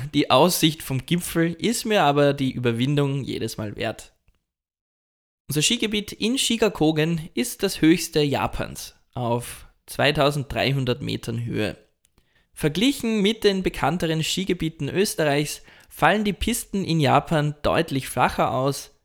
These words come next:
was mir aber sehr, sehr recht sein soll. Die Sessellifte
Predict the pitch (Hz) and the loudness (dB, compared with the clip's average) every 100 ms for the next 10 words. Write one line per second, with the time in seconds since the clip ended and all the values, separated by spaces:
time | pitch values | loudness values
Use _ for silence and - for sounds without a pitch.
0 | _ 143 - - 151 208 285 - 147 147 | _ -6 -4 0 4 4 4 2 2 0
1 | - - 123 151 151 - 123 120 - - | -2 -2 0 0 -2 -2 -2 -2 -4 -10
2 | - - - - - - _ _ _ _ | -10 -12 -10 -10 -10 -14 _ _ _ _
3 | _ _ _ _ _ _ _ - 143 202 | _ _ _ _ _ _ _ -4 2 4
4 | 254 226 214 208 - 208 202 | 2 2 0 0 2 4 2